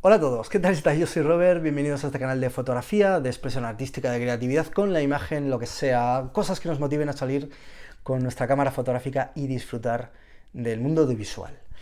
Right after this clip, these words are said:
En este caso quiero hablaros de, de algoritmos, de algoritmos, de lo que nos gusta, lo que no, de, de por qué hacemos las cosas y las compartimos en redes sociales, tanto en YouTube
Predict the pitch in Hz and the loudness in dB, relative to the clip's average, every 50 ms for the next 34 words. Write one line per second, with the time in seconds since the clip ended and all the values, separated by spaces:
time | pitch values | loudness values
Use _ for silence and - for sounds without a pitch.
0 | - - - - - - - - 147 143 143 143 147 175 185 - 226 202 226 226 | -12 -12 -12 -12 -12 -14 -10 -6 -4 -2 0 0 0 0 2 4 6 6 4 4
1 | - 254 208 165 - 208 214 196 185 185 208 240 240 190 165 143 139 135 127 127 | 2 0 0 2 2 4 4 6 6 8 8 8 8 6 6 4 4 4 4 4
2 | 123 123 120 117 123 135 131 120 113 117 113 113 107 - 123 165 202 - - - | 2 2 0 0 0 -2 -2 -2 -2 -4 -8 -8 -10 -10 -12 -14 -14 -16 -16 -10
3 | - 135 131 127 120 117 113 113 107 123 165 208 175 139 131 127 120 120 120 117 | -4 -2 0 0 0 0 -2 -2 -4 -6 -6 -6 -6 -4 -2 -2 -2 -2 -2 -2
4 | 120 120 123 110 113 110 110 117 - - - 254 262 180 131 120 120 143 190 226 | -4 -6 -8 -8 -8 -8 -8 -8 -6 -4 -2 -2 -2 -2 -2 -2 -4 -2 -4 -4
5 | 208 175 147 135 131 123 127 - - 127 123 - 139 131 147 139 135 127 123 123 | -2 -2 -2 -2 -2 -4 -6 -6 -6 -6 -6 -6 -6 -6 -4 -4 -4 -4 -4 -4
6 | - - 170 160 202 180 175 156 139 131 - - 131 113 117 117 110 - 143 147 | -4 -4 -4 -4 -4 -2 -2 -2 -2 -4 -4 -6 -8 -6 -6 -6 -6 -6 -6 -6
7 | 151 131 139 123 120 120 117 156 165 143 127 - 113 104 101 92 - - - - | -6 -6 -6 -6 -6 -6 -4 -4 -4 -4 -4 -6 -8 -10 -10 -12 -12 -14 -16 -16
8 | - - - - - - 127 131 127 135 135 139 131 139 135 135 196 254 294 - | -16 -16 -16 -12 -6 -4 -2 0 0 0 0 2 2 2 4 6 6 4 4 2
9 | - | -4